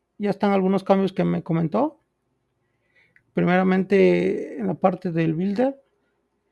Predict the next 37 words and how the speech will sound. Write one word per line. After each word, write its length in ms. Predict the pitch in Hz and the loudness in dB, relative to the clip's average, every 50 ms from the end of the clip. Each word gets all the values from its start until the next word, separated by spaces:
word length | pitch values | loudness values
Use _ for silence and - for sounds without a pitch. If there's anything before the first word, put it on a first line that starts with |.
| _ _ _ _ _ _ _ - | _ _ _ _ _ _ _ -4
ya 180 | 175 180 185 | -2 -2 -2
se 120 | 160 - 180 | 0 0 0
agregó, 880 | 185 170 175 175 160 165 175 180 185 185 180 180 175 170 170 170 170 233 | 2 2 0 0 0 0 2 2 2 4 2 2 2 2 0 -2 -4 -6
bueno, 480 | 226 185 196 196 185 180 175 170 147 - - _ _ _ _ - | -4 -2 0 2 2 2 2 0 -2 -4 -8 _ _ _ _ -6
ya 140 | 185 180 | -4 -2
se 120 | 170 196 175 | -2 -2 -2
subió 680 | 175 175 165 170 180 185 185 185 180 170 165 165 175 | -2 0 0 0 0 2 2 2 2 0 -2 -4 -6
la 260 | 185 190 180 165 - | -8 -6 -8 -2 2
parte 260 | - 185 185 165 190 | 2 2 2 2 0
del 160 | 185 175 165 156 | -2 -2 -2 -2
contenido. 600 | - 165 151 - 160 170 196 220 254 285 - _ _ _ _ _ _ _ _ _ _ _ _ _ _ _ _ _ - | -2 -4 -2 -2 -2 0 0 0 0 -2 -4 _ _ _ _ _ _ _ _ _ _ _ _ _ _ _ _ _ 0
Y 60 | 185 | 2
bueno, 260 | 175 180 196 202 196 | 4 6 6 6 6
las 200 | 180 175 175 - | 4 4 2 2
opciones 520 | 185 165 - - 208 208 214 226 226 196 175 | 0 -2 0 2 2 4 4 2 2 2 2
de 680 | 185 180 170 170 170 170 165 165 160 165 208 - - 605 - - | 2 2 4 4 4 4 2 2 0 -2 -4 -6 -12 -14 -10 -6
los 240 | 226 180 151 - | -4 -4 -4 -4
usuarios 600 | 165 143 - 190 202 214 214 214 208 190 165 - | -2 2 6 6 6 6 4 2 2 0 0 -2
y 240 | 185 180 180 180 175 | -2 0 0 0 0
la 200 | 165 165 170 170 | 0 0 0 0
de 340 | 160 160 160 156 151 151 - _ _ _ _ _ _ _ _ _ _ _ _ _ _ _ _ _ - | 0 0 0 -2 -2 -4 -6 _ _ _ _ _ _ _ _ _ _ _ _ _ _ _ _ _ -4
visibilidad 720 | 170 165 135 175 170 160 156 160 165 180 208 233 254 208 | -4 -2 0 0 0 0 2 0 2 2 2 0 0 -4
que 100 | - 180 | -6 -6
salían 380 | - 175 170 170 185 190 185 180 | -4 -2 0 0 2 0 0 0
en 60 | 170 | -2
la 120 | 165 - | -2 -2
parte 320 | - 185 180 - - 180 160 | -2 -2 -2 -2 -2 -2 0
de 80 | 156 | 0
arriba, 360 | 160 160 180 202 220 269 277 - _ _ _ _ _ _ _ _ _ _ _ _ _ _ _ _ _ _ | 0 2 0 0 0 -2 -4 -6 _ _ _ _ _ _ _ _ _ _ _ _ _ _ _ _ _ _
bueno, 200 | - 185 180 180 | -2 0 0 0
aquí 260 | 180 147 - 196 190 | 0 0 0 0 2
ya 160 | 185 190 190 170 | 2 2 2 2
se 140 | - 196 | 2 0
movieron 540 | 180 175 165 156 175 185 196 202 208 202 196 | 0 0 0 0 2 2 2 2 2 0 0
a 120 | 190 180 175 | 0 -2 0
donde 260 | 160 170 170 165 160 | 0 0 -2 -2 -4
están 640 | 147 - - 190 190 185 185 185 185 175 175 175 | -4 -2 -2 0 0 0 0 -2 -2 -4 -6 -6